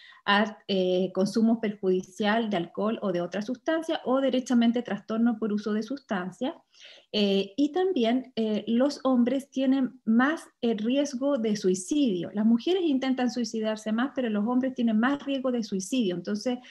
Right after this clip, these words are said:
necesitamos también poder acceder a ello. Conocer también las barreras que ellos tienen para poder pedir ayuda es al-, un factor muy importante.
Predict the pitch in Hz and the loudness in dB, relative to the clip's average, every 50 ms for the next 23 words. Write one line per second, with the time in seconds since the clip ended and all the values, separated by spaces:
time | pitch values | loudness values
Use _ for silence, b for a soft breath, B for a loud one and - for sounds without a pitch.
0 | B B B B B B B _ - 226 214 214 233 226 240 226 - 208 214 - | B B B B B B B _ 0 4 4 4 4 4 0 -2 -2 -4 -4 -2
1 | 277 330 330 339 - - 254 233 240 254 233 233 233 226 220 226 233 233 233 - | 0 0 0 -2 0 0 2 2 4 2 2 2 2 2 2 2 0 0 -2 -4
2 | 226 208 202 196 190 180 165 156 156 185 - - - - _ _ _ B B B | -4 -4 -2 -2 -2 -2 -2 -4 -6 -8 -10 -12 -18 -20 _ _ _ B B B
3 | B B B _ - - 233 233 226 233 240 214 - - 277 269 294 285 - 262 | B B B _ -4 2 4 6 6 6 6 4 2 2 2 2 2 2 2 2
4 | 254 240 226 247 240 254 233 240 190 185 196 220 294 370 381 359 370 - 262 226 | 4 4 6 4 4 4 4 2 2 0 2 2 0 0 0 -2 -2 -2 -2 -2
5 | 247 - - - 240 233 233 233 226 - 226 208 214 208 202 202 202 196 196 202 | -2 -2 -2 0 2 4 4 4 2 0 0 0 2 0 0 0 -2 0 2 2
6 | 214 214 214 214 _ - 196 185 196 196 190 190 185 185 185 214 247 262 262 277 | 0 0 -2 -4 _ -2 -2 -2 -2 -2 -2 -2 -2 -2 0 0 0 0 0 0
7 | 285 285 - - - 220 226 220 220 226 220 - 220 208 214 214 208 214 220 208 | 0 -2 -4 -4 -4 -4 -2 -2 -2 -4 -4 -2 0 2 4 4 4 2 0 -2
8 | 208 - 220 214 214 220 220 220 220 214 208 208 196 190 - - - - - _ | -2 -2 0 4 4 4 4 2 0 -2 -2 -4 -6 -10 -10 -12 -14 -14 -14 _
9 | _ - - _ | _ -20 -20 _